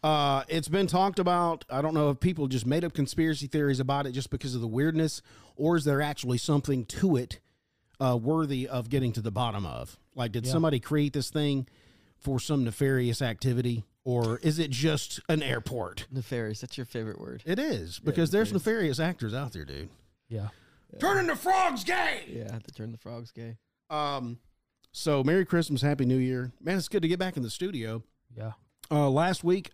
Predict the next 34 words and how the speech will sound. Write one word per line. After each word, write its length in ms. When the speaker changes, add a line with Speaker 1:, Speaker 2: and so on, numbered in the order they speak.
Speaker 1:
um, 560
<laughs> 200
we 140
released 480
a, 160
uh, 240
an 140
archive 500
episode, 520
which, 300
uh, 180
I 100
picked 280
it 100
specifically 680
because 320
it 80
was 120
our 120
lowest 540
listened 560
to 240
episode. 560
Speaker 3:
Which 100
one 120
was 140
it? 100
Speaker 1:
It 140
was, 240
uh, 220
it, 200
originally, 840
it 40
was 240